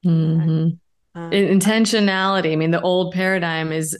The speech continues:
Speaker 2: "I just meet the right person and then we sail off into the sunset."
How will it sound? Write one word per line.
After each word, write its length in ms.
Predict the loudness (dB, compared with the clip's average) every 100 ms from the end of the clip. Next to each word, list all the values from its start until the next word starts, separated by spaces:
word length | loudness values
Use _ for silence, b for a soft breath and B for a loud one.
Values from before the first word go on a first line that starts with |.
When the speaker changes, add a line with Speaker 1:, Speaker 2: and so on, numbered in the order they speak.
| -6
Speaker 2:
"I 120 | -6
just 180 | -6 -6
meet 260 | -4 -2
the 120 | -2
right 180 | -2 -2
person 400 | -2 -2 -2 -4
and 140 | -4 -4
then 100 | -4
we 100 | -4
sail 280 | -2 -2
off 200 | -2 -4
into 160 | -4 -4
the 120 | -2
sunset." 580 | -2 -2 -2 -2 -2 -6